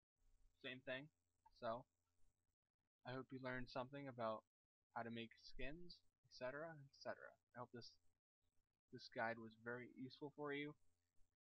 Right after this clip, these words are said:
and very easy for you to understand. I try to make it the easiest. I spent time making the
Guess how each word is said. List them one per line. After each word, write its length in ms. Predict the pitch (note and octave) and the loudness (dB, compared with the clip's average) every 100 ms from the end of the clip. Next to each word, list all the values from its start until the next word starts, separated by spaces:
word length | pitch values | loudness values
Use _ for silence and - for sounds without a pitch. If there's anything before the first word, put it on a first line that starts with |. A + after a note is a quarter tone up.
| _ _ - | _ _ -18
and 80 | F#2+ A#2 | -14 -8
very 240 | B2 C3 A#2+ | -2 0 0
easy 320 | A#2 A#2+ A#2 | 0 -2 0
for 160 | A#2+ A2+ | 2 2
you 80 | |
to 60 | A2 | 2
understand. 480 | G#2+ G#2+ - A2 A2 | 0 -2 0 0 0
I 160 | G#2 - | -4 0
try 240 | B2 A#2 | 2 4
to 60 | A2+ | 2
make 180 | G#2+ | 0
it 80 | A2 | -4
the 80 | - | -6
easiest. 480 | A2+ A2+ A#2+ A2+ - | -4 -2 -2 -4 -6
I 80 | - | -10
spent 320 | - A2 - | -4 -4 -2
time 240 | A#2+ A2+ | 0 2
making 240 | A2 A2 | 0 -4
the 80 | A#2 | -8